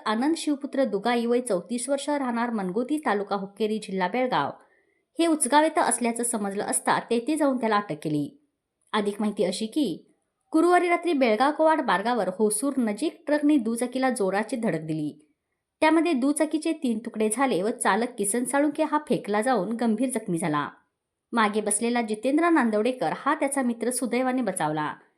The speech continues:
जखमी दुचालक किसन साळुंके, राहणार शिवणगे, तालुका चंदगड, याच्यावर खाजगी रुग्णालयात उपचार सुरू आहेत.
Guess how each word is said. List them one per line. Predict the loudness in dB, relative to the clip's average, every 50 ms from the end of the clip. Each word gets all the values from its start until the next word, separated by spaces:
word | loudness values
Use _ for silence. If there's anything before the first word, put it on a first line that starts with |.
| _ _ _ _ _ _ _ _ _ _ _ _ _ _ 0 4
जखमी | 4 4 4 4 4 4
दुचालक | 6 6 4 2 4 4 2 2 2 0 -2
किसन | -4 0 0 0 0
साळुंके, | 0 0 2 2 2 0 0 2 2 0 0 -2 -4 -4
राहणार | -4 -2 0 0 0 0 -2
शिवणगे, | -2 -2 0 2 2 2 2 2
तालुका | 2 2 2 2 0 0 -2 -4
चंदगड, | -4 -2 -2 -2 0 0 0 0 0
याच्यावर | 0 -2 -2 -2 -2 -2 -2 -2 -2 -2
खाजगी | -4 -4 -4 -4 -2 -2 -2
रुग्णालयात | -2 -2 -2 -2 0 0 0 -2 -2
उपचार | -4 -6 -4 -6 -6 -4
सुरू | -4 -2 -2 0
आहेत. | 0 0 0 -2